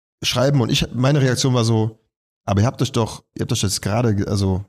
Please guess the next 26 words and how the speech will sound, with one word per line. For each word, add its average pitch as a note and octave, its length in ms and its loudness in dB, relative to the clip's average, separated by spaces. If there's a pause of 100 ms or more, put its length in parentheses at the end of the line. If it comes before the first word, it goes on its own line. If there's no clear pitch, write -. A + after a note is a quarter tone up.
(800)
warum, G#2 280 0
du A2 120 4
hast B2+ 120 0
jetzt C3 100 0
gerade G#2 160 2
Fußball F3 280 0
gespielt, D3+ 260 0
ihr C3+ 60 4
habt A2+ 100 -2
gequatscht - 580 -2 (140)
eine B2+ 80 -2
Stunde D3+ 420 2 (400)
und A2 120 2
dann C3 120 4
sagst C3+ 320 0
du, B2+ 180 2 (180)
lass A#2+ 220 0
mal B2 100 4
gleich A2 300 2
noch G#2+ 100 2
schreiben.“ G2 420 0
Ich - 80 -6
so, G#2 180 -2
„Wof-, A2+ 300 -2
also A2 200 0
wofür?“ A2+ 580 2